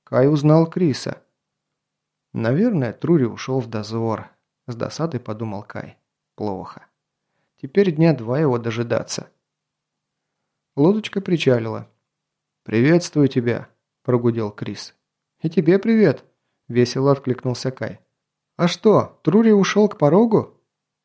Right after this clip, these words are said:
"Нет", ровно ответил болотник. "Трури ушёл намного дальше". "В большой мир?" удивился Кай. "Он ничего не говорил мне об этом".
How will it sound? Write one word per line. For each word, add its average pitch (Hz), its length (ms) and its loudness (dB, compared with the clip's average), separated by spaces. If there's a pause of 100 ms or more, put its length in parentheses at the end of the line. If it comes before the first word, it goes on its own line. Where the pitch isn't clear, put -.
(260)
"Нет", 135 420 2 (380)
ровно 117 380 2
ответил 113 380 -6
болотник. 113 600 -4 (480)
"Трури 170 320 4
ушёл 160 480 4
намного 127 520 4
дальше". - 520 -4 (840)
"В 117 100 -8
большой 120 420 2
мир?" 131 340 2 (540)
удивился 165 520 2
Кай. 117 280 -14 (200)
"Он 117 260 -2
ничего 123 400 2
не 139 100 4
говорил 185 380 6
мне 202 220 6
об 202 100 4
этом". - 320 -2